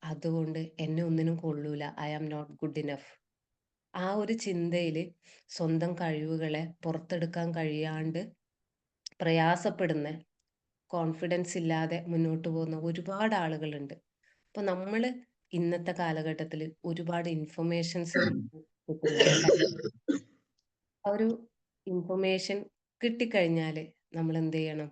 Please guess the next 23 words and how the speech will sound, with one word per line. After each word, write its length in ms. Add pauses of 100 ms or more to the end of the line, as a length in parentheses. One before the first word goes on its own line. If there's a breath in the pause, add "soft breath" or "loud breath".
(1000)
അത് 160
നമ്മുടെ 400
വിസ്ഡാക്കി 600
മാറ്റണം. 540 (600)
അറിവുകള് 800 (480)
ഇന്ന് 220
ഒരുപാടുണ്ട്. 800 (140)
പക്ഷേ 300 (160)
അത് 180
നമ്മുടെ 340
ജീവിതത്തിൽ 800
എപ്പോഴാണോ 680
നമ്മൾ 300
കൊണ്ടുവരുന്നത്, 800 (460 loud breath)
അപ്പോൾ 300
മാത്രമാണ് 720 (360)
ആ 100
ഒരു 200 (120)
അറിവിനെ 420
കൊണ്ട് 260
നമുക്ക് 360
പ്രയോജനം 640 (200)
കിട്ടുന്നല്ലേ? 560